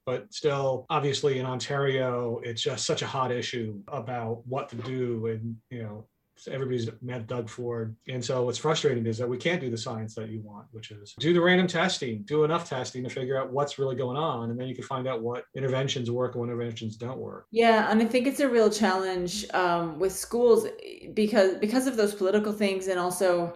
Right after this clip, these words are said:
Speaker 2: when it has been done, it's, you know, you can do a pilot, right? So Fraser Health did do a lot of asymptomatic testing and, and around variant cases. I think it was in March
Speaker 1: Mm-hmm.
Speaker 2: and,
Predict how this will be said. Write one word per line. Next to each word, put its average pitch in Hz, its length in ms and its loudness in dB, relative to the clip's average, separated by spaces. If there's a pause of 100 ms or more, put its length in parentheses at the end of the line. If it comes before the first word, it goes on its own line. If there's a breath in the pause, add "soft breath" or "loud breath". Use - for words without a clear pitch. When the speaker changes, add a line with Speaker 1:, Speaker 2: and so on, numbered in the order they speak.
Speaker 2:
when 226 200 8
it 220 160 6
has 220 300 4
been 262 260 4
done, 175 500 2
it's, 208 240 -4
you - 300 -2
know, 180 100 2
you 196 180 4
can 208 120 4
do 233 140 6
a 220 60 6
pilot, 196 600 6 (100)
right? 190 240 6
So 208 80 4
Fraser 214 360 4
Health 196 340 4
did 214 240 6
do 214 200 8
a 180 40 6
lot 180 240 4
of 180 60 -2
asymptomatic 156 680 -4
testing 156 640 -6
and, 175 240 -4
and 180 300 -2
around 185 280 4
variant 196 540 2
cases. 175 360 0
I 185 100 4
think 220 140 0
it 214 40 2
was 175 140 0
in 165 140 -2
March 156 440 -2
Speaker 1:
Mm-hmm. 127 260 -4
Speaker 2:
and, 190 240 4